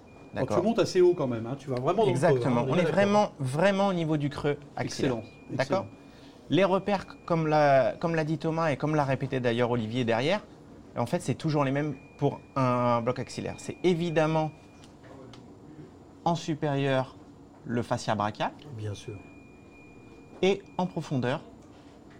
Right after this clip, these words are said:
Speaker 2: le tendon du grand dorsal qu'on visualise du coup
Speaker 1: En fait, c'était limite.
Speaker 2: ici.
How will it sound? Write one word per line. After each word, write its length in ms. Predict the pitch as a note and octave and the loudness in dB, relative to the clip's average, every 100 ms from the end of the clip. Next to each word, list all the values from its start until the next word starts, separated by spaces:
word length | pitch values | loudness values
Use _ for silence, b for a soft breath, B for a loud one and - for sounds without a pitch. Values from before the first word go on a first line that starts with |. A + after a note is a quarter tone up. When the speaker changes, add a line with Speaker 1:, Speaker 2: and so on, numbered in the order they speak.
| - | -16
Speaker 2:
le 240 | B2 B2+ E3 | -4 0 0
tendon 280 | D#3+ D3 C#3+ | 0 -2 -2
du 80 | |
grand 160 | C3 A#2 | -2 -2
dorsal 420 | A2+ - B2 D3 C#3 - - - | -4 -6 -6 -6 -10 -20 -20 -6
qu'on 120 | B2+ | -2
visualise 520 | B2 A#2 A#2 A#2 C3+ | 0 -2 -2 -2 -4
du 120 | A2 | -6
coup 220 | - A#2 - - - - B B B - | -8 -8 -10 -16 -20 -20 B B B -8
Speaker 1:
En 40 | |
fait, 180 | C3 F3 | -2 0
c'était 240 | E3+ C#3 C#3 | 0 -2 -2
limite. 320 | D3 E3 E3 | -2 -4 -2
Speaker 2:
ici. 400 | C#3 - G#2+ - | -4 -2 -6 -10